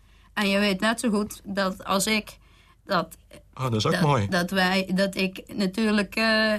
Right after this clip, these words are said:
Speaker 1: me zeer, eh, veel meer seksueel aantre-, aangetrokken voel tot, eh, Bert Pot.
Speaker 2: Tot mijn, mijn Bertje?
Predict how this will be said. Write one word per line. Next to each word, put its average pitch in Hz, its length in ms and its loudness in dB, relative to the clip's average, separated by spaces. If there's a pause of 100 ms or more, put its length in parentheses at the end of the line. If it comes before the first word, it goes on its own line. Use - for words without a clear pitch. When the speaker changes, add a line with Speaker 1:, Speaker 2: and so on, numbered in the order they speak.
(260)
Speaker 1:
me 214 160 0
zeer, 220 360 0
eh, 220 220 2
veel 220 280 0
meer 220 280 2
seksueel 214 400 -2
aantre-, 214 300 0
aangetrokken 220 560 -2
voel 220 200 -6
tot, 214 200 -6 (100)
eh, 220 220 2
Bert 220 220 2
Pot. 208 240 -4 (460)
Speaker 2:
Tot 175 260 0
mijn, 175 340 4
mijn 175 240 2
Bertje? 156 360 0